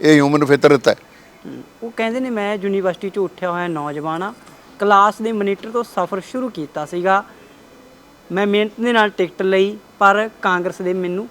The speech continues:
Speaker 2: ਮੁੱਲ ਨਹੀਂ ਪਾਇਆ, ਕਾਂਗਰਸ ਨੇ ਮੈਨੂੰ ਪੁੱਛਿਆ ਤੱਕ ਨਹੀਂ ਹੈਗਾ। ਇਹ ਮੈਨੂੰ ਜਦੋਂ ਜ਼ਿਮਨੀ ਚੋਣ ਸੀਗੀ,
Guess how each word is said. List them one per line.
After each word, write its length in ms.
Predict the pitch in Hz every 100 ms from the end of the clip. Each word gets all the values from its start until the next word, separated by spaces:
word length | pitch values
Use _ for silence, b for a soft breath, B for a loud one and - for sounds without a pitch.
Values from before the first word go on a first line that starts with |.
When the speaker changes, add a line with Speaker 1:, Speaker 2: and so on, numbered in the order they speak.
| -
Speaker 2:
ਮੁੱਲ 300 | 185 185 185
ਨਹੀਂ 120 | 185
ਪਾਇਆ, 220 | 170 160
ਕਾਂਗਰਸ 360 | 175 190 185 185
ਨੇ 60 | 190
ਮੈਨੂੰ 180 | 196
ਪੁੱਛਿਆ 340 | 208 214 - 202
ਤੱਕ 240 | 190 180
ਨਹੀਂ 120 | 170
ਹੈਗਾ। 200 | 135 160
ਇਹ 140 | 208 196
ਮੈਨੂੰ 320 | 202 220 233
ਜਦੋਂ 180 | 220 247
ਜ਼ਿਮਨੀ 300 | 233 233 262
ਚੋਣ 240 | 262 247
ਸੀਗੀ, 320 | 240 269 240